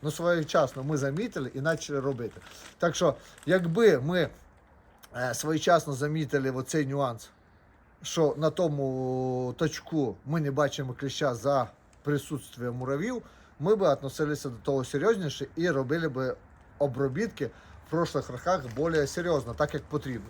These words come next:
І, можливо, було би, не було би всієї сьогоднішньої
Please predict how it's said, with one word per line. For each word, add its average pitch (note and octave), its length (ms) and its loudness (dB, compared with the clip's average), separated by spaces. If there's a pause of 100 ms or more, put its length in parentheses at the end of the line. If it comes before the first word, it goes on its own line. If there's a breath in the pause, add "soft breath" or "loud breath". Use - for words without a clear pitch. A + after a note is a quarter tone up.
І, D4+ 300 -2
можливо, D#3 500 0
було D3+ 280 0
би, C3+ 200 2 (520 loud breath)
не G3 160 4
було A#3 220 6
би D#3 200 4 (180)
всієї A3+ 320 4
сьогоднішньої C#3+ 720 0